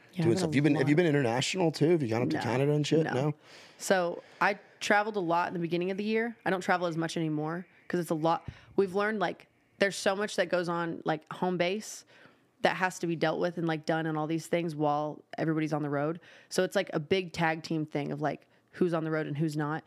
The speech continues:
Speaker 1: I love being home. I've been a lot of places. I love being home.
Speaker 2: What was your coolest place you got to go on that tour?
Speaker 1: Uh, we went to Colorado. We went to four or five cities, and it was in January, so it was beautiful.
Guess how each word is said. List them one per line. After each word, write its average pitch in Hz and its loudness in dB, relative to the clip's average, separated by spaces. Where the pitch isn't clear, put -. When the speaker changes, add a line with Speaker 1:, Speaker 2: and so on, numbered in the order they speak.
Speaker 1:
I 175 4
love 151 -2
being 156 0
home. 147 -4
I've 156 -2
been 151 0
a 143 -4
lot 135 -2
of 147 -14
places. 151 -4
I - -8
love 143 -4
being - -4
home. 170 -8
Speaker 2:
What 117 2
was 117 2
your 113 4
coolest 104 -2
place 95 -4
you 98 -10
got 90 -4
to - -8
go 92 -4
on 82 -8
that 78 -10
tour? 92 -8
Speaker 1:
Uh, 165 -2
we 170 2
went 175 -2
to 202 -8
Colorado. 156 -2
We 170 -2
went 160 -2
to 175 -6
four 160 -2
or 170 -4
five 170 -2
cities, 190 -4
and 165 0
it 165 0
was 165 0
in 170 -2
January, 151 -2
so 147 -6
it - -2
was 151 -4
beautiful. 156 -2